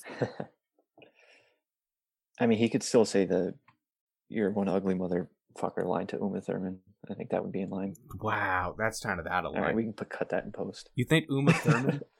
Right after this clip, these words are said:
Speaker 2: is ugly?
Speaker 1: No, I don't know. Dutch definitely brings a car to explode.
Speaker 2: Yeah. I think that's what happens in the be-, like I said, like, she's dazed from that.
Speaker 1: Yeah.
Speaker 2: I think that's the first thing. Like, like, while she's going to him, he, she,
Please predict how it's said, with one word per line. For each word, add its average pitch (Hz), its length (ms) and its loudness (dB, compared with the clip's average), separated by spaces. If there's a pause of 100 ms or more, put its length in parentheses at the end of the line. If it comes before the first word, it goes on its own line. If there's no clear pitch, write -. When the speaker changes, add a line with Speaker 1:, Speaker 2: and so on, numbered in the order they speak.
(200)
Speaker 2:
is 110 160 -8
ugly? 156 360 4 (220)
Speaker 1:
No, 90 120 2 (120)
I - 60 0
don't - 240 -2
know. - 140 -8 (880)
Dutch 127 260 4
definitely 113 320 8
brings 104 200 6
a 95 40 0
car 92 340 2
to 90 120 0
explode. - 440 -4 (920)
Speaker 2:
Yeah. 104 240 -2 (840)
I 127 120 6
think 151 200 6
that's 120 320 8 (1000)
what 104 260 2
happens 95 340 4
in 87 100 -6
the 80 60 -8
be-, - 180 -14
like 101 160 0
I 92 80 4
said, 87 240 -2
like, 80 180 -4
she's 87 300 -8
dazed 92 560 -6
from 98 200 -4
that. 104 140 0
Speaker 1:
Yeah. 87 160 4 (240)
Speaker 2:
I 101 40 -14
think 101 160 -6
that's 95 160 -2
the 95 80 -6
first - 280 -2
thing. 90 120 -4
Like, 90 220 -2 (460)
like, 101 120 -12
while 101 280 4
she's 101 300 -6
going 90 220 -8
to 80 60 -8
him, 78 340 -8 (260)
he, 90 80 -10
she, 90 300 -8